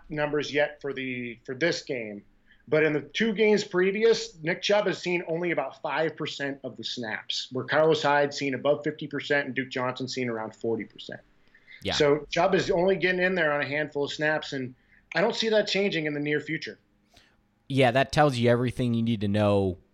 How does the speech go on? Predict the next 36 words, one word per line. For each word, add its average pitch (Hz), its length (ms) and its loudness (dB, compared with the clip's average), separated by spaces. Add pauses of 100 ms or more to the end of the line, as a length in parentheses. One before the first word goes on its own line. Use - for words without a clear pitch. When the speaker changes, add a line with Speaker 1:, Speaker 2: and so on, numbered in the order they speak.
(160)
Speaker 2:
I 107 80 0
think, 104 280 -6
with 107 140 -6
how 110 140 0
Cleveland 104 520 -6
wants 95 220 -6
to 107 100 -2
approach 98 440 -4
their 98 120 -2
backfield 92 520 -4
usage 98 380 -6
moving 95 240 -6
forward, 113 460 -6
too. 143 300 0 (260)
I 104 80 -4
don't 101 140 -2
s-, - 200 -8
foresee 127 440 -4
that 104 180 0
changing. 98 560 -2 (540)
Would 123 180 0
you 180 80 0
trade 262 280 2
Carlos 147 380 4
Hyde 120 220 2
for 127 100 -8
Golden 110 300 2
Tate? 107 320 -2 (3500)
Speaker 1:
Oh, 131 320 -2
man. 117 400 -4 (640)
I 160 80 2
think 240 260 2
I 196 100 4
would. 156 340 4 (380)
I 147 100 -2
like 151 320 0